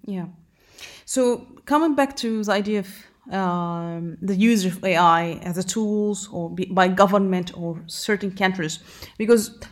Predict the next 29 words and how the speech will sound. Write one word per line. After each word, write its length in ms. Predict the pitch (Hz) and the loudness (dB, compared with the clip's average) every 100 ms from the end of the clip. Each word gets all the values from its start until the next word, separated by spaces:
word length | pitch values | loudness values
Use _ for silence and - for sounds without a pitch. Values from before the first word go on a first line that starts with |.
| _ _ - | _ _ -4
some 240 | - 285 | 2 4
people 280 | 302 285 285 | 4 4 2
feel 340 | 277 277 277 226 | 2 2 4 6
that 380 | 220 202 - - - - - | 6 6 2 -8 -16 -10 -2
we 160 | 226 | 2
don't 140 | 226 240 | 4 4
have 300 | 233 226 - | 4 2 -4
to 100 | 220 | -4
fully 320 | - 233 226 | 4 4 4
trust, 500 | 214 214 190 - - | 0 -2 0 -2 -2
uh, 240 | 190 180 | 0 0
the 120 | 180 190 | 0 0
intentions, 760 | 196 202 196 196 170 - - - - | 0 2 0 0 -6 -6 -8 -10 -4
because 520 | 220 226 - - - _ _ _ - - | 2 2 2 -4 -16 _ _ _ -18 -4
in, 340 | 226 226 220 - | 0 0 -4 -8
in, 120 | 226 - - - | -8 -8 -10 -2
in 140 | 247 | 4
way 180 | 269 285 | 6 6
or 40 | |
another, 520 | 269 254 233 226 208 - | 6 6 4 2 -2 -2
every 260 | 240 247 233 | 2 2 2
day 280 | 202 214 214 | 2 4 4
we 120 | 202 | 0
see 260 | 196 - 208 | -4 -2 0
advances 480 | 190 196 202 208 196 | 0 0 0 -2 -8
and 320 | 185 180 180 - | -6 -6 -8 -12
some 320 | - 233 226 | -2 2 2
companies 520 | 226 214 220 202 202 | 2 0 0 -2 -2
or 340 | 196 185 185 | 0 0 0